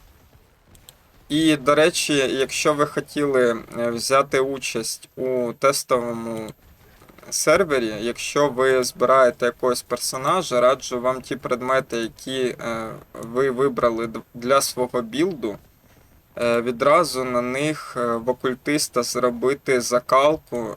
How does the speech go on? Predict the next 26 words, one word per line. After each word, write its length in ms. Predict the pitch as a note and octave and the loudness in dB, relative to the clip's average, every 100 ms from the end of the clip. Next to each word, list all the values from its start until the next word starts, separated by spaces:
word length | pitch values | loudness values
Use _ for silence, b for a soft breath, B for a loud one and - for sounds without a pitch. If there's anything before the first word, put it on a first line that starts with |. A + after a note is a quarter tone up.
| - | -12
е, 40 | B2 A2+ A2 - _ - | -10 -10 -12 -18 _ -16
на 240 | B2 A#2+ | -4 -4
те, 200 | A#2+ D3 | 0 0
що 240 | D3 - A#2+ | 0 -2 0
вам 200 | B2+ B2+ | -2 -2
потрібно, 580 | B2+ - B2+ A2 G#2+ G#2 | -6 -4 -4 -4 -6 -8
тому 240 | A#2 B2+ | -8 -8
що 220 | - - | -6 -8
потім, 600 | B2+ - E3 - C3+ A#2 - - | -8 -2 -2 -2 -6 -6 -12 -10
е, 120 | A#2 | -10
це 220 | - - C3+ | -8 -6 -4
зробити 480 | C#3 B2 C#3 C#3 | -2 -2 -2 -4
неможливо, 640 | C3 B2 B2 B2 C3+ F#3 D#3 | -6 -4 -4 -6 -2 0 -2
тому 260 | - A#2+ B2+ | -4 -8 -8
що 220 | - B2+ | -6 -6
існує 440 | A#2 - C3+ C3 | -6 -6 -2 -2
баг. 300 | A#2 A#2 G#2 - | 0 0 0 -4
Я 180 | - B2 | -2 0
думаю, 380 | B2+ D3+ D3 C3 | 0 -2 -4 -4
що 240 | - - | -6 -4
його 240 | C3 C3 C3+ | -2 0 0
обов'язково 720 | B2 A#2+ A#2+ B2 - C3 A#2+ | 0 -2 -2 -4 -2 -4 -4
виправлять 800 | B2 B2+ B2+ B2 A#2 A#2 A2+ - - | -2 -4 -2 -2 0 0 -4 -6 -18
до 640 | - A#2 B2 B2 A#2+ A2+ G2+ | -16 -2 0 2 4 2 -2
старту 500 | - - C3 - B2+ | -6 0 0 0 -8
сезону. 640 | - - D3 G3 A3 D3 | -6 -8 -2 -2 -2 -6